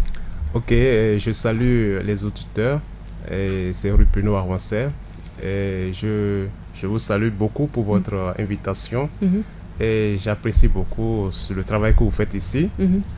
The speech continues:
Speaker 1: Et surtout en ce qui concerne le, le thème que nous voulons aborder ce, ce, cet après-midi.
Speaker 2: Mhm.
Speaker 1: Vraiment, c'est, c'est bien réfléchi parce que c'est un fléau, c'est un
Speaker 2: Mhm.
Speaker 1: phénomène qui a, qui est en train de,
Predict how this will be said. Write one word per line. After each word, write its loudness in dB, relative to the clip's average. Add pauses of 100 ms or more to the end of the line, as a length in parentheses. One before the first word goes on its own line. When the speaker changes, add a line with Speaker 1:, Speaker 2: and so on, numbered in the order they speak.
(100)
Speaker 1:
Et 0
surtout -2
en 4
ce 4
qui -2
concerne 0
le, 0
le -4 (120)
thème 2
que 0
nous 0 (100)
voulons -2
aborder -2
ce, -2
ce, -4
cet -2
après-midi. 4
Speaker 2:
Mhm. 4 (220)
Speaker 1:
Vraiment, 4
c'est, -2 (840)
c'est -4
bien 2
réfléchi 0
parce 0
que 0
c'est 0
un 0
fléau, 0
c'est -2
un 4
Speaker 2:
Mhm. 2
Speaker 1:
phénomène 0
qui -2
a, -2 (540)
qui -4
est 2
en 0
train -2
de, 0